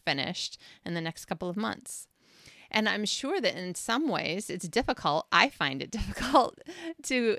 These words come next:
to let someone tell me what to do. But on the other hand, when you think about a good coach is also a great encourager, someone who's telling you you can do it.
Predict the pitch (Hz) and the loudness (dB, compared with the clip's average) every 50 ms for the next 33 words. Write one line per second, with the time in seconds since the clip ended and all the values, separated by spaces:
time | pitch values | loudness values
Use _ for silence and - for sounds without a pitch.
0 | - - - 240 214 214 185 - - - 220 196 190 185 180 185 196 208 185 180 | -2 -6 -4 -2 2 4 2 2 2 0 -2 0 0 0 -2 -2 0 -2 -2 0
1 | 180 180 170 160 151 - - - 170 160 160 151 151 160 185 220 233 _ _ - | 0 0 0 0 -2 -2 -4 -12 -6 -2 0 0 0 0 -2 -4 -8 _ _ -20
2 | - - - - - 226 - - 220 226 233 226 - - 240 285 302 269 226 185 | -20 -20 -20 -8 -6 -4 0 0 0 0 0 0 0 0 2 2 0 -2 -2 -2
3 | 160 151 151 151 170 196 - - _ _ _ _ _ _ _ _ _ _ _ _ | -2 -2 -2 -4 -4 -8 -10 -14 _ _ _ _ _ _ _ _ _ _ _ _
4 | _ _ _ - 214 220 208 214 202 - 277 277 294 - 226 196 202 196 196 190 | _ _ _ -6 -4 -2 -2 -2 -2 -4 -4 -4 -2 -4 0 2 4 4 6 4
5 | - - - 180 180 170 - 247 208 202 - - 214 196 170 - - 180 175 165 | 2 0 -4 -6 -6 -2 -2 -2 -2 -2 -4 -2 0 0 0 -2 -4 -6 -4 0
6 | 156 165 180 185 - - 175 165 156 - - 160 151 - 175 170 175 185 - - | 2 2 2 0 0 0 0 0 0 -2 -4 -8 -8 -4 -2 0 0 0 0 -2
7 | 175 160 - - 165 151 156 165 180 175 214 214 220 233 - - - - _ - | -6 -8 -4 0 0 2 2 2 0 0 0 -2 -2 -2 -4 -8 -20 -20 _ -4
8 | - 269 277 285 285 277 240 - - - - - 214 214 220 220 214 196 180 156 | -2 0 2 2 2 2 0 -2 -4 -6 -8 -4 -2 0 0 0 0 0 -2 -2
9 | 151 151 147 113 - - 190 165 165 - - 160 160 175 175 147 - - - _ | -2 -2 -4 -6 -10 -8 -6 -6 -6 -6 -6 -6 -4 -2 0 0 -2 -2 -6 _